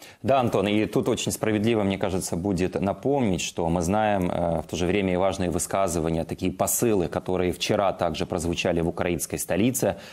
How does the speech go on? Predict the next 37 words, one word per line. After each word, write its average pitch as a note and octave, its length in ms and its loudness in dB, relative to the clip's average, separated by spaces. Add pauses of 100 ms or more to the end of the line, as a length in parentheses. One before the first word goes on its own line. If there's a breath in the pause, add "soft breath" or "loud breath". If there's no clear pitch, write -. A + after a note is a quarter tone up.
(160 loud breath)
Э, F2 320 4
министр G#2+ 380 2
иностранных F#2 420 0
дел F2 200 2
Франции, G#2 760 0
э, E2+ 240 0
Катрин F#2+ 380 -2
Колона, F#2+ 520 0 (380 loud breath)
э, F2 340 2
предупредила G#2 720 2
Россию, G#2+ 500 0
чтобы F2+ 320 -2
она F#2 220 0
не G#2 160 2
рассчитывала G2 640 -2
на G2 240 0
усталость F#2+ 560 -2
стран G2 240 -2
Евросоюза F#2 720 0
от F2 100 -4
их - 120 -6
поддержки F2+ 500 -2
Украины. F2 560 0 (320 loud breath)
А F2+ 260 4
министр A2+ 320 2
иностранных A#2 480 2
дел A#2 220 2
Германии G2 720 0
Анналена F2+ 500 0
Бербак G2 540 0
заявила, F2 480 0
что F2 220 -6
скоро G#2+ 400 0
Евросоюз F#2 580 2
будет F#2+ 300 0
простираться G2+ 640 -2
от, F2+ 100 -6